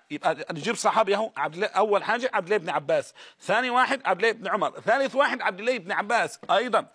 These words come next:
عبد الله بن مسعود. قال أبو عبد الرحمن عبد الله بن مسعود: "هو الغناء". يبقى أنا عايز أركز، أقول: "إن أصحاب النبي رضي الله عنهم وأرضاهم وصلى الله وسلم عليه"، أقول: "هم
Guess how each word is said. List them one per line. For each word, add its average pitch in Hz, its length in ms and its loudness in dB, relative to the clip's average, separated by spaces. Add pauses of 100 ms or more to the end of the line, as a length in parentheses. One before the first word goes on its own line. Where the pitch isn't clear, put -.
(140)
عبد 180 180 0
الله 240 120 2
بن 196 160 -8
مسعود. 202 400 0 (120)
قال 196 200 4
أبو 190 260 0
عبد 180 200 -2
الرحمن 185 520 -2
عبد 156 220 -2
الله 175 240 -2
بن 156 180 -10
مسعود: 190 400 -2 (220)
"هو 320 260 4
الغناء". 214 500 0 (440)
يبقى 147 120 -4
أنا 165 80 2
عايز 185 200 0
أركز، 202 500 -2
أقول: 190 440 0 (480)
"إن 240 240 4
أصحاب 220 560 2
النبي 185 480 -6 (240)
رضي 190 220 2
الله 190 280 2
عنهم 190 220 0
وأرضاهم 170 340 2
وصلى 180 260 -2
الله 175 280 2
وسلم 170 520 0
عليه"، 214 600 2 (100)
أقول: 202 320 0 (240)
"هم 196 120 -4